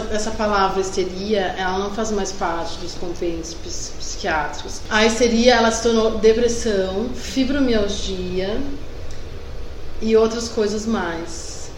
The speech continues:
E saiu dessa relação de gênero, <clears throat> mas ainda existe, né, esse xingamento, assim, "Ai, sou histérica." Faz sentido minha tese, gente? Não faz sentido. É porque daí eu começo bem assim, eu vou meio que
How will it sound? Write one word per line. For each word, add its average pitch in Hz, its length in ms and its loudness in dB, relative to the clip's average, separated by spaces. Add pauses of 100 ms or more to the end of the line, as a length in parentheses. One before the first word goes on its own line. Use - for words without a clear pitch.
(280)
E 208 100 -4
saiu 208 460 4
dessa 214 220 0
relação 196 360 -2
de 196 140 -2
gênero, 190 600 0 (340)
<clears throat> 285 320 8
mas 202 200 4
ainda 214 300 2
existe, 220 520 0
né, 185 160 0
esse 185 160 -4
xingamento, 180 760 -2
assim, 175 260 -4
"Ai, 170 180 -4
sou 170 160 -4
histérica." 160 480 -2 (760)
Faz 370 140 -2
sentido 277 400 2
minha 214 160 2
tese, 196 800 -4
gente? 180 220 -4
Não 226 180 -4
faz 214 120 -2
sentido. 208 760 -2 (580)
É 226 120 0
porque 254 280 -2
daí 262 260 4
eu 277 100 4
começo 262 500 2
bem 254 260 2
assim, 277 220 0
eu 240 60 2
vou 226 120 -4
meio 233 320 0
que 254 80 -4